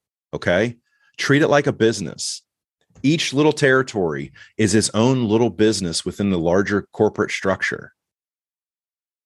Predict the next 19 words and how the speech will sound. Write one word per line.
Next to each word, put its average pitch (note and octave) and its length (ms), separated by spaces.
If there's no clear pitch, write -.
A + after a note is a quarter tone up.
If G#2+ 160
you A#2 140
were D3+ 80
gonna D#3 160
run B2+ 160
your A#2+ 180
own G#2 180
business G2+ 380
today, A1+ 580
would D#2+ 200
you G#2+ 280
do G#2 300
any G#2 400
legwork? G#2 680
Would D#2 160
you? A2 300
Yes, F2 300
you E2+ 100
would. D2+ 320